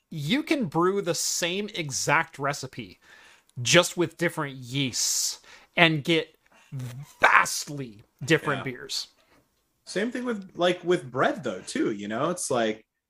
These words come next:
Speaker 2: that's what's crazy. I, yeah.
Speaker 1: Yep.
Speaker 2: And these are the types of conversations I wish, like, John and Steve were here to, to chime
Speaker 1: Yeah.
Speaker 2: in on this, 'cause I'd love to, like,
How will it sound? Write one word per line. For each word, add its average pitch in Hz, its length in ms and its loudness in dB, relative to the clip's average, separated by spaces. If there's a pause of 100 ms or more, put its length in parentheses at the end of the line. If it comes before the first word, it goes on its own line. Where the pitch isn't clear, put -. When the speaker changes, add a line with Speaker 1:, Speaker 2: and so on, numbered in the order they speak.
(580)
Speaker 2:
that's 196 180 4
what's 180 160 2
crazy. 175 460 4
I, 135 240 4
yeah. 151 300 6
Speaker 1:
Yep. 156 100 8
Speaker 2:
And 170 120 4
these 226 220 6
are 214 60 6
the 170 100 4
types 170 200 4
of 151 80 -2
conversations 131 460 -2
I 123 40 -4
wish, 123 240 -6
like, 104 160 -8
John 110 260 0
and 101 100 -8
Steve 110 280 -6
were 110 80 -4
here 101 220 -6
to, 101 260 -8
to 120 140 -8
chime - 180 -2
Speaker 1:
Yeah. 110 160 4
Speaker 2:
in 107 80 -4
on 104 160 -6
this, 107 220 -8
'cause 117 160 -8
I'd 131 160 0
love 135 240 4
to, 135 80 -2
like, 120 320 -2